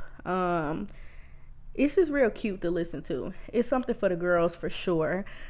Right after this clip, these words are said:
So I do wanna highlight Lady London album because I don't think a lot of people are talking about it because y'all are weird.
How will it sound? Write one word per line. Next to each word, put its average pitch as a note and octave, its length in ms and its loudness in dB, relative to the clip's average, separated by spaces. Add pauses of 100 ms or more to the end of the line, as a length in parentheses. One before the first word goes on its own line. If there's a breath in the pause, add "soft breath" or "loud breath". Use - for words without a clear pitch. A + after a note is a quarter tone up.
(120)
So F#3+ 340 6
I F#3+ 280 6
do F#3+ 200 2
wanna F#3+ 520 2 (280)
highlight G#3+ 580 4
Lady G3+ 220 4
London A3+ 380 4
album F#3 540 4 (260 loud breath)
because F#3 240 4
I F3 60 6
don't F#3+ 180 6
think G3+ 160 2
a G3+ 40 8
lot F3+ 160 8
of F#3+ 60 6
people G#3+ 220 6
are A#3 100 10
talking G3+ 320 8
about F3+ 260 6
it F3 60 2
because F#3 280 2
y'all F3+ 220 10
are B3+ 80 8
weird. A3 600 6